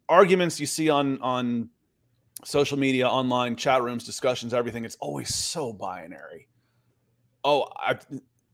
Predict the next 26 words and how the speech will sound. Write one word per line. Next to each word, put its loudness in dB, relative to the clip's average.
Taylor 8
Heinicke 4
struggles. 2
See, 2
it 6
wasn't 6
Ridder." 4
Well, -6
that -16
doesn't -4
mean -2
Ridder 8
was 2
the -2
guy. 8
Um, 4
this 8
guy's 8
struggling. 0
Okay, 0
well, 2
maybe 2
everybody's 4
gonna -8
struggle. -4
I, 4